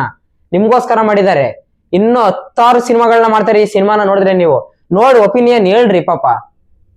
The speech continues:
ದಯವಿಟ್ಟು ಆ ಸಣ್ಣ ಪುಟ್ಟ ಕಲಾವಿದ್ರು ಮಾಡಿದ್ದಾರೆ, ಇಂಥ ಒಳ್ಳೆ ಮೆಸೇಜ್ ಇರೋ ಮೂವಿನ ಯಾರು ಕೂಡ ಮಿಸ್ ಮಾಡ್ಕೋಬೇಡಿ.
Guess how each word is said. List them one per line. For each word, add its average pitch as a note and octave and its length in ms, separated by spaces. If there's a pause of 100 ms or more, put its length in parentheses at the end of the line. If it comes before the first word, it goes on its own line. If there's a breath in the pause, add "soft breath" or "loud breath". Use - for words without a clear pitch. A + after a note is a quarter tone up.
(220)
ದಯವಿಟ್ಟು G3+ 480
ಆ D3 240
ಸಣ್ಣ D#3+ 320
ಪುಟ್ಟ F3+ 180
ಕಲಾವಿದ್ರು E3+ 460
ಮಾಡಿದ್ದಾರೆ, E3+ 460
ಇಂಥ D#3 240
ಒಳ್ಳೆ E3 360
ಮೆಸೇಜ್ F3+ 300
ಇರೋ F#3 140
ಮೂವಿನ F3+ 280
ಯಾರು G3 400
ಕೂಡ A3+ 180
ಮಿಸ್ F#3+ 280
ಮಾಡ್ಕೋಬೇಡಿ. F3+ 640